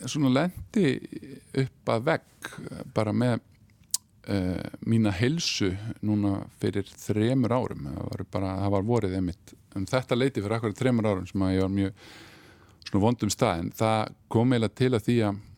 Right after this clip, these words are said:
ég hafði unnið mjög mikið í svolítið langa tíma og, og kannski það sem var mest var að ég var að klára ritgerð. Ég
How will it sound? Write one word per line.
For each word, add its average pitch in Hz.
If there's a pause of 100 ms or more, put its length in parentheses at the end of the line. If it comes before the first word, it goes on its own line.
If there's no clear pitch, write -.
(360)
ég 101
hafði 101
unnið 123
mjög 110
mikið 135
í 120
svolítið 120
langa 120
tíma 143 (240)
og, 104 (1000)
og -
kannski 110
það 110
sem 110
var 104
mest 123
var 113
að 110
ég 110
var 110
að 104
klára 110
ritgerð. 131
Ég 127